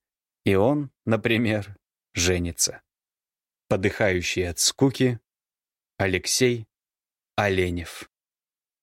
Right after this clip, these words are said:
Двадцать пятое студня. Меня до сих пор не выгнали из Курганова.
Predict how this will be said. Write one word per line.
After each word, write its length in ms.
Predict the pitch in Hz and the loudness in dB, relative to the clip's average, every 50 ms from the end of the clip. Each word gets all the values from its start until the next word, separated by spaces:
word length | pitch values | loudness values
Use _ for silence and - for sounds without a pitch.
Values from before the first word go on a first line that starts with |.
| _ _ _ _ _ _ _ _ _ _ _ _ _ _ _ _ _ _ _ _ _ _ _ _ - | _ _ _ _ _ _ _ _ _ _ _ _ _ _ _ _ _ _ _ _ _ _ _ _ -2
Двадцать 640 | 104 92 92 90 107 131 - - - 143 127 - - | 0 2 2 2 2 2 0 -2 -4 -4 -6 -6 -4
пятое 400 | - 104 95 95 - - 98 104 | -2 0 0 0 -2 -2 -4 -2
студня. 640 | 101 - - - - 95 87 78 85 82 82 80 78 _ _ _ _ _ _ _ _ _ _ _ _ _ _ _ _ _ _ _ _ _ _ _ _ _ _ _ _ _ _ _ _ _ _ _ _ _ _ _ _ | -2 -4 -4 -2 0 0 0 0 -2 -4 -6 -6 -8 _ _ _ _ _ _ _ _ _ _ _ _ _ _ _ _ _ _ _ _ _ _ _ _ _ _ _ _ _ _ _ _ _ _ _ _ _ _ _ _
Меня 360 | - 101 95 95 95 98 101 92 | 2 4 4 4 4 2 0 0
до 120 | 87 90 | 0 0
сих 280 | - - 101 - - - | 0 0 -2 -4 -6 -2
пор 240 | - 127 127 120 | 0 0 0 2
не 140 | 123 127 139 | 2 0 0
выгнали 440 | 127 117 107 90 95 98 107 104 104 | 2 0 0 0 2 0 2 2 0
из 160 | 104 98 - | 0 0 -2
Курганова. 680 | - - 123 113 107 104 95 90 87 85 82 80 80 85 | -2 -2 -2 -2 0 0 0 0 -2 -4 -6 -8 -10 -14